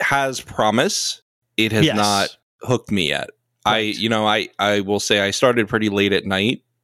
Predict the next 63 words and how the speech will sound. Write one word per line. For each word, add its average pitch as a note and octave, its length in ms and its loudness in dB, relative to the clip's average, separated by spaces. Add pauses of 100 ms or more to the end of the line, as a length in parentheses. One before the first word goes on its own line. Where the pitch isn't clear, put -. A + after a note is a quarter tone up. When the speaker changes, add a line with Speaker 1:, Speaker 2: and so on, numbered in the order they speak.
(220)
Speaker 1:
because G2+ 240 0
I D3 80 4
was D3 120 4
Speaker 2:
Mm-hmm. D3 140 4
Speaker 1:
editing G2 180 0
our F#2+ 100 -2
podcast F#2+ 520 -2
first G#2 260 0
before G2 240 0
watching F2+ 320 -2
this. G#2+ 200 -4 (300)
I - 120 -20
started G#2+ 260 0
a G2+ 40 -2
little G2+ 200 0
later G2 320 2
on, G2+ 440 0
and, F#2 680 -4 (560)
you A2 100 0
know, G#2 160 2
if G#2+ 80 -2
it's C#3 140 0
a A#2 40 2
good D#3 220 4
show, A2 260 2
I'll G2 140 2
stay G#2+ 220 0
up F#2+ 160 -2
really F#2 200 0
late B2 200 0
to - 80 -6
watch C2 240 -2
it. C#2 200 -6 (320)
Speaker 2:
Mm-hmm. D3 280 6
Speaker 1:
I - 20 0
got A2+ 140 0
halfway C3+ 280 2
through B2+ 120 2
this A#2 180 0
episode G#2+ 340 2
and G2 80 -4
said, G2 320 0 (160)
"I'm G#2 120 0
gonna G2 100 0
finish F2+ 240 -4
this - 160 -6
in E2+ 80 -8
the E2+ 60 -10
morning." C#2 340 -10 (180)
Speaker 2:
Okay. C3+ 140 4 (120)
Speaker 1:
And C3+ 80 2
I - 20 -2
did G3 160 -2
go F#3 160 4
back D3 240 0
and B2+ 100 -4
watch B2 220 0
it A#2+ 40 0
a A#2 60 0
Speaker 2:
<laughs> - 0 -
Speaker 1:
second A2+ 320 -2
time. F2+ 420 -4 (300)
Speaker 2:
Right. A#2 320 -2